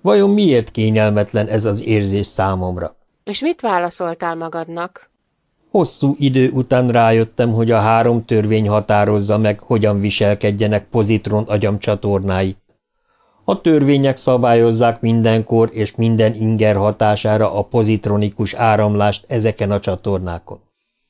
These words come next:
Speaker 1: És így én mindig tudom, mit kell tennem. A fölismerés ereje, hogy éppen mit csináljak, persze nem mindig egyforma.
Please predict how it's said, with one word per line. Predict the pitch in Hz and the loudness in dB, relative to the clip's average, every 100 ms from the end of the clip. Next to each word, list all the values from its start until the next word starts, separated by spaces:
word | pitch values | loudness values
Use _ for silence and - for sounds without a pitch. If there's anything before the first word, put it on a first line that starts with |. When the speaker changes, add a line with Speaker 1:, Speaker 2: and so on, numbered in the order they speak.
| _ | _
Speaker 1:
És | - 117 - | -4 -4 -2
így | 160 160 156 | 0 0 0
én | - 143 | 0 0
mindig | 143 139 120 113 - | 2 0 0 -2 -2
tudom, | 120 117 113 | -2 0 0
mit | - 120 - | -2 -4 -2
kell | 110 104 | 0 0
tennem. | - 98 87 80 76 _ _ _ _ _ _ _ _ - | 0 -6 -6 -14 -20 _ _ _ _ _ _ _ _ -8
A | 180 | -4
fölismerés | - 196 156 - 143 147 131 | -2 0 0 0 2 2 0
ereje, | - 135 127 131 135 - | 0 2 4 2 0 -4
hogy | 110 107 | -6 -2
éppen | 127 117 117 110 | -4 -2 -2 0
mit | 113 117 | 0 -2
csináljak, | 117 110 110 110 110 - | -2 0 2 2 0 0
persze | 135 135 143 123 | -2 0 0 -2
nem | - 107 101 | -2 -2 0
mindig | 101 98 95 98 | 0 -2 -4 -4
egyforma. | 90 - 87 82 87 | -6 -6 -10 -10 -14